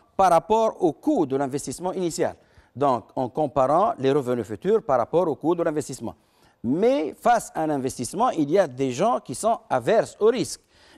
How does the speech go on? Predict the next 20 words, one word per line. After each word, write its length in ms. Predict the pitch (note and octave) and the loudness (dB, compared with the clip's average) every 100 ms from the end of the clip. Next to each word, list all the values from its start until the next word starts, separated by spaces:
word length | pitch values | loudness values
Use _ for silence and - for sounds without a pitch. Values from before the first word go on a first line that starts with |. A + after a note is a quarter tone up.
| - | -6
Des 180 | A2+ | -2
gens 280 | A2+ F#3 A#3 A3 | 0 0 0 -4
qui, 320 | - C#3+ C3 | -6 -4 -2
euh, 140 | B2+ A#2 - _ | 0 -2 -6 _
cherchent 420 | - G3 G#3+ - | 0 2 2 0
non 220 | E3 A#3+ | 0 2
pas 180 | G#3+ A#3 | 2 0
seulement 420 | G#3 F3 E3 G3+ | 2 2 2 4
la 120 | D#3 D3+ | 4 2
rentabilité, 720 | D#3 F3+ F#3+ A3+ G#3 D3 - - _ | 2 -2 0 0 2 2 -2 -14 _
mais 160 | A#2+ D#3 | 0 2
ils 80 | A2+ | 2
cherchent 300 | G3+ F3+ - | 0 0 0
aussi 420 | C#3 - A3 A3+ _ _ - | -4 -2 -4 -6 _ _ -4
la 460 | B2+ E3 G#3+ A3+ - _ | 2 4 4 2 -6 _
sécurité. 960 | - - E3 D#3+ C#3 G#3+ - D#3+ G2 _ | -8 -4 -2 0 -2 0 2 2 0 _
Donc, 400 | A2 D#3 C#3+ A2 _ _ _ _ | -2 0 2 -2 _ _ _ _
pour 320 | A3+ C4 E3+ | 0 4 4
la 160 | A2 D3+ | 2 0
sécurité, 760 | - C#3 D3 C3 A#2 F3 B3 | -2 -4 -4 -4 0 0 0